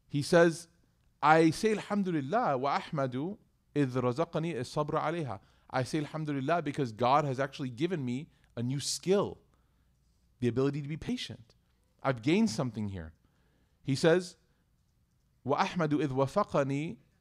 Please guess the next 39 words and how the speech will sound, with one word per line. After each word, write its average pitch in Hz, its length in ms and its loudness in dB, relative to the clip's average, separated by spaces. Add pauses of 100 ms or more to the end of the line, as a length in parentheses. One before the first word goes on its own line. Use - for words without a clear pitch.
(540)
للاسترجاع 143 1120 2
لما 139 360 2
أرجو 185 640 2
من 143 160 0
الثواب." 170 520 -2 (420)
He 131 120 -2
says 151 260 2
that 156 340 2 (460)
I, 156 380 6
al-, 139 300 0 (120)
I, 139 280 4
I 135 40 4
say 190 140 2
Alhamdulillah 170 640 0
because 151 380 -2
Allah 135 300 2
has 127 200 -2
guided 139 420 2
me 147 120 -6
to 135 120 -4
say 156 380 2
the 131 160 -2
right 131 320 2
thing 165 300 0
when 135 100 4
I'm 117 140 0
tested. - 480 -8 (880)
Allah 135 240 6
in 143 60 4
the 135 60 2
Quran, 127 360 -2
He 120 100 -2
says 143 480 -2 (800)
that 113 380 2
whenever 123 420 4
a 117 60 2
person 127 380 -2
is 107 120 -6
tested, 113 560 -4